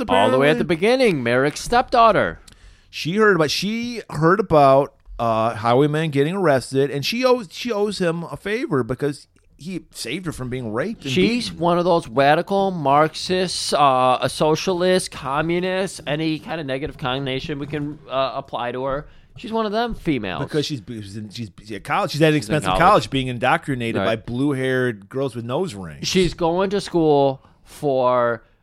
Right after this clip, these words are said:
Speaker 1: Elmer Glue art yarn therapy.
Speaker 2: I minored in that. <laughs>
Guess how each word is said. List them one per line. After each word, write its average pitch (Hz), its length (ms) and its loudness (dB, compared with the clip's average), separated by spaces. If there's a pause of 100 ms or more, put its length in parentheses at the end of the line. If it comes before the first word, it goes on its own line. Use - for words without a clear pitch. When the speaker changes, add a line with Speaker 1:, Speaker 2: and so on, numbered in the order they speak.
(100)
Speaker 1:
Elmer 165 460 4
Glue 156 600 2
art 139 380 4
yarn 135 400 2
therapy. 107 560 -2 (2250)
Speaker 2:
I 107 140 -12
minored 113 500 -12
in 71 160 -20
that. 69 220 -20 (140)
<laughs> - 180 -6